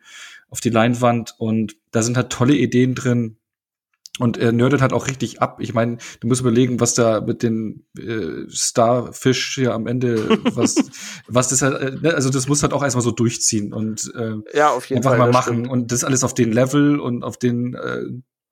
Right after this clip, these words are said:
Speaker 1: mit den Gore-Level ist schon cool und zieht es sein Ding durch und es macht halt Spaß. Und ich glaub, ich würd auch eher sagen, was Suicide Squad jetzt abseits vielleicht der, äh, Gewalt und sowas, was wir gesagt haben,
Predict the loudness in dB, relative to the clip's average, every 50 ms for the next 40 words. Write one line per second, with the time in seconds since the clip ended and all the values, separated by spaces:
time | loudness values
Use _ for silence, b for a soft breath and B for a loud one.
0 | _ _ B B B B B B B B 0 2 2 2 2 2 4 4 4 4
1 | 4 4 2 4 4 2 2 2 0 B B B B B B _ _ _ _ _
2 | -2 -2 0 0 0 -2 -2 -2 -2 0 0 2 0 -2 -4 -10 -12 -10 -10 -8
3 | -8 -10 -14 -14 _ -14 -8 -4 -2 -2 0 0 0 0 0 0 0 0 0 2
4 | 2 2 2 0 -2 -6 -4 -4 -6 -4 -2 -2 -2 -2 0 0 0 0 0 2
5 | 2 2 2 0 -2 -8 B B B B B B -16 -14 -12 -12 -12 -12 -8 -2
6 | 0 0 2 0 0 -2 -2 -4 -4 -2 0 2 4 4 4 4 4 4 4 4
7 | 4 2 -2 -6 -6 -2 -2 0 2 2 2 0 0 -4 -8 _ -14 -12 -8 -6
8 | -2 0 2 2 2 2 2 0 0 0 -2 -4 -4 -4 -6 -8 -6 -6 -2 -2
9 | -2 0 0 0 0 0 0 -2 0 0 0 0 0 0 0 0 0 -2 -4 B
10 | B B B B B B B B B _ -12 -10 -8 -8 -8 -10 -12 -12 -14 -16
11 | -12 -4 -2 0 2 4 4 4 4 2 0 -2 -2 -2 -2 -2 -2 -2 -2 0
12 | 0 0 0 0 0 0 0 -2 -4